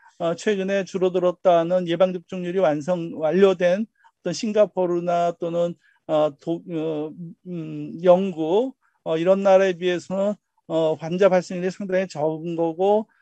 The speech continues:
어, 사망률도 이제, 어, 그렇게 적은 상황입니다. 그렇지만은 전반적으로 보면은 이제, 에, 그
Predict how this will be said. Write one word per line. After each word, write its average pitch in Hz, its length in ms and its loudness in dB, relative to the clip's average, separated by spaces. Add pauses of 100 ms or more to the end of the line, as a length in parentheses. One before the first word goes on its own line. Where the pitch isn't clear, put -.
(120)
어, 165 140 0
사망률도 190 920 2
이제, 170 420 0 (280)
어, 156 280 0
그렇게 170 260 -8
적은 165 400 -4
상황입니다. 165 760 0 (720)
그렇지만은 233 680 4
전반적으로 226 680 0
보면은 202 600 -2
이제, 190 340 2 (500)
에, 175 520 6
그 175 640 2